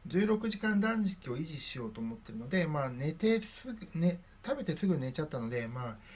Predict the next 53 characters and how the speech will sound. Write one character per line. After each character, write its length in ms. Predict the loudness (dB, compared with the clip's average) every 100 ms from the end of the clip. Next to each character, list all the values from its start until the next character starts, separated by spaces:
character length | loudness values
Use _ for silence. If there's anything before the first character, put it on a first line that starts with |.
| -20 -20 -8
え 160 | -6 -4
ー 20 |
と、 180 | -6 -10
今 640 | 0 2 4 2 -2 -4 2
日 40 |
は、 200 | 2 2 -6 -20 -20 -10
え 460 | -8 -6 -6 -10 -14 -10
ー 20 | -2
と、 220 | -2 -2 -16 -20 -20 -20 -20 -14 -8
う 40 |
ー 40 |
ん 400 | -6 -6 -6 -8 -14 -20 -8
と、 240 | -6 -6 -10 -20 -20 -20 -20 -20 -10
二 180 | -8 -8
時 160 | -10 -18 -12
間 400 | -10 -6 -6 -8
だ 80 | -12
か 200 | -12 -10 -10 -8
ら、 240 | -6 -6 -8 -18 -20 -20 -12
え 260 | -10 -8 -10
ー 20 |
と、 120 | -12 -10
六 260 | -8 -4 -2
時、 180 | -2 -4 -16
朝 240 | -10 -8 -6
の 140 | -6
六 260 | -8 -2 -2
時 120 | 0
ま 120 | -2
で 260 | 2 2 2 -8 -10
何 280 | -8 -6 -6
も 160 | -6 -8
食 100 | -10
べ 80 | -8
れ 180 | -6 -8
ま 240 | -8 -10 -8 -2
せ 100 | 0
ん。 80 | -2 -16 -20 -14
ま 100 | -12
あ 60 | -10
ま 100 | -8
あ、 60 | -10 -10
そ 80 | -10
れ 120 | -6
も 220 | -6 -6
い 180 | -6 -6
い 40 |
で 140 | -6 -10
し 220 | -10 -4
ょ 140 | -6 -6 -20 -20 -20 -20 -8
う。 40 |
は 60 |
い。 80 | -6